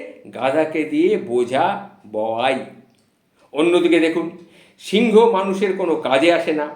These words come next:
সিংহের দুধ নেওয়ার সাহস কারো কি আছে? আপনার কি আছে?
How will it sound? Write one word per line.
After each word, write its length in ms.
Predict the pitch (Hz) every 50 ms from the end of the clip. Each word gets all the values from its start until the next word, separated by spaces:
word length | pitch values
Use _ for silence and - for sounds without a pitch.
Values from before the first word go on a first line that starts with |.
| - - _ _ _ _ _ -
সিংহের 440 | - 175 190 202 190 180 196 208 185 165 - 135
দুধ 200 | 160 180 180 175
নেওয়ার 360 | 185 180 185 185 180 175 165 - -
সাহস 340 | - 131 147 175 190 180 185 - - - - _ _ _ _ _ _ _ _ _ _ _ _ _ -
কারো 200 | 110 120 127 123
কি 140 | - 165 -
আছে? 340 | 110 110 - - - 190 196 - - - - - - _ _ _ _ _ _ _
আপনার 300 | - - - 135 131 131 131
কি 60 | - 156
আছে? 260 | 156 156 - 262